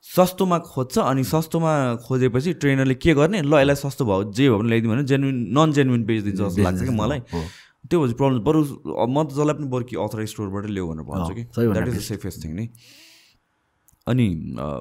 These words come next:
Speaker 1: मैले के भन्नु लाएको थिएँ? अँ, so यो कम्पिटिसन प्रिपरेसनको लागि तपाईँले अहिले कटिङको कुरा गर्नुभयो भने बल्किङ गर्दा चाहिँ कस्तो हुन्छ ट्रेनिङ तपाईँको?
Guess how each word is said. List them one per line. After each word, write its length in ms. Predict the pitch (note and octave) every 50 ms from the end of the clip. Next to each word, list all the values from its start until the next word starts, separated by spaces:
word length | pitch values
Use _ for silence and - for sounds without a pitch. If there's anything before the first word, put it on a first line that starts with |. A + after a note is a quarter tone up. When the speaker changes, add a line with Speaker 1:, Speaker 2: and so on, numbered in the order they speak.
| G#1+ -
Speaker 1:
मैले 360 | - - - - - - - - _
के 100 | - G#2+
भन्नु 260 | E2 B1+ - - G#1+
लाएको 180 | G1+ - - G2
थिएँ? 80 | - -
अँ, 220 | - B2+ - - - _ _ _ _ _ - -
so 140 | - D#3 G#2+ - - - _ _ _ _ - A#2+
यो 140 | C3 C#3+ C#3
कम्पिटिसन 460 | C#3+ - D#3+ E3+ D#3+ D#3+ - - D#3+
प्रिपरेसनको 520 | - D#3+ D#3 D#3+ D3+ C#3+ C#3 C#3 C3+ B2
लागि 220 | B2 A#2+ A#2+ A#2+ B2
तपाईँले 220 | A#2+ A#2 A#2 G#2+
अहिले 220 | G2+ G#2 G2+ A#2 A2+
कटिङको 220 | A#2 A2 G2+ G2
कुरा 180 | F#2 G2 G2 F#2
गर्नुभयो 200 | F#2 E2+ E2+ F#2
भने 80 | F#2+
बल्किङ 300 | G#2 C#3 E3 E3 F3 E3
गर्दा 220 | D3 C#3+ C3 B2+ A#2
चाहिँ 180 | B2+ B2 C#3
कस्तो 160 | B2 - A2+
हुन्छ 200 | E2+ - E2+ -
ट्रेनिङ 180 | - E2+ E2 E2
तपाईँको? 260 | D#2+ D#2 D#2 F2 G2+